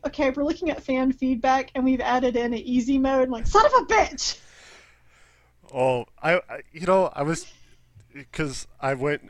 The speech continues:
Speaker 2: I think, I don't know if we watched the same guy. Uh, it was an archived one. Nobody was really, nobody was playing
Speaker 1: Yeah,
Speaker 2: on,
Speaker 1: yeah, it,
Speaker 2: on,
Speaker 1: mine was
Speaker 2: on
Speaker 1: archived,
Speaker 2: Twitch.
Speaker 1: too.
Speaker 2: So, uh, if you look at the Steam reviews of it,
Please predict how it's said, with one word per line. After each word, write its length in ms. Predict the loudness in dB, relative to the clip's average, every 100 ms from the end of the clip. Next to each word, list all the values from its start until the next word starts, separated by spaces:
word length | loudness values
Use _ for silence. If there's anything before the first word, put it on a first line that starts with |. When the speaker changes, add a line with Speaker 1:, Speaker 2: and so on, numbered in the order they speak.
| 2
Speaker 2:
I 40 |
think, 160 | 6 6 2 -2
I 100 | 0
don't 140 | 0
know 80 | -2
if 100 | -4
we 80 | -4
watched 180 | -6
the 60 | -6
same 280 | -8 -8 -6
guy. 320 | -8 -8 -12 -18 -18
Uh, 200 | -12 -10 -6
it 40 | -4
was 140 | -2
an 80 | -4
archived 560 | 0 0 0 0 -2 -4
one. 160 | -8
Nobody 220 | -8 -8 -8
was 160 | -10
really, 220 | -10 -10 -12 -12
nobody 260 | -10 -10 -10
was 140 | -12
playing 200 | 4 6
Speaker 1:
Yeah, 180 | 6 2
Speaker 2:
on, 80 | -6
Speaker 1:
yeah, 140 | -8
it, 100 | -6
Speaker 2:
on, 140 | -8 -6
Speaker 1:
mine 160 | -6 -6
was 100 | -6
Speaker 2:
on 200 | -8 -8
Speaker 1:
archived, 80 |
Speaker 2:
Twitch. 280 | -6 -6 -6
Speaker 1:
too. 60 | -8
Speaker 2:
So, 300 | -6 -6 -6 -12 -20 -20 -20 -20 _ -8
uh, 260 | -4 -4 -8 _ _
if 140 | -12
you 60 | -4
look 280 | 0 0 -2
at 380 | -4 -2 -4 -8
the 120 | -2
Steam 560 | 4 6 4 0 -6 -6
reviews 380 | -8 -6 -6 -2
of 160 | -2
it, 160 | -2